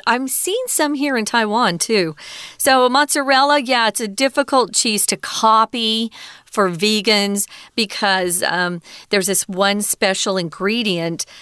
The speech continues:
that is only found in real milk, uh, that produces that texture that mozzarella has. Mozzarella is kind of a special cheese. It's not like the others.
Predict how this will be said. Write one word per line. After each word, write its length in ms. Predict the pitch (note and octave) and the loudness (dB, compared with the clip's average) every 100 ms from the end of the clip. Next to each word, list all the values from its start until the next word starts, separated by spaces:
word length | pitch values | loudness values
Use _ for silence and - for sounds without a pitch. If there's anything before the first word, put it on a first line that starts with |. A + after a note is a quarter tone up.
| - | -6
that 140 | - | 0
is 160 | F#3+ F3 | 2 4
only 240 | F#3+ F#3 | 2 0
found 500 | F3 F3 E3+ E3 E3+ - - - - | -2 0 0 0 -2 -6 -18 -20 -2
in 240 | G3 F3+ | 0 2
real 200 | F3 F3+ | 2 2
milk, 500 | F3 F#3 E3+ D#3 - - - | 2 2 0 -2 -8 -14 -4
uh, 100 | F#3 | -2
that 180 | E3+ F3 | -2 -6
produces 580 | - F3+ B3 C#4 A#3 F#3 | -6 -2 0 0 -2 0
that 260 | F3 D#3 - | -2 -2 -6
texture 560 | - G#3+ - - F#3+ | -2 -2 0 0 0
that 140 | E3 D#3+ | 0 0
mozzarella 600 | F#3 F3+ - F#3 F3 E3+ | 0 0 2 2 2 2
has. 300 | F3+ E3+ - | 0 -4 -4
Mozzarella 560 | F4 - B3 G3+ G#3 | -2 -2 2 2 2
is 100 | E3+ - - - | 0 -4 -14 -14
kind 160 | - C5 C#5+ | -2 2 4
of 60 | |
a 20 | B3+ | 2
special 560 | - - A3 A3+ F4+ | 0 0 0 2 -2
cheese. 340 | E4+ - D#4+ E4+ | -2 0 2 2
It's 180 | A#3 B3+ | 0 0
not 180 | B3+ | 0
like 220 | A3 A3+ - | 0 -2 0
the 160 | G3 | 2
others. 480 | F#3 F#3 G#3+ B3+ - | 2 2 0 -2 -6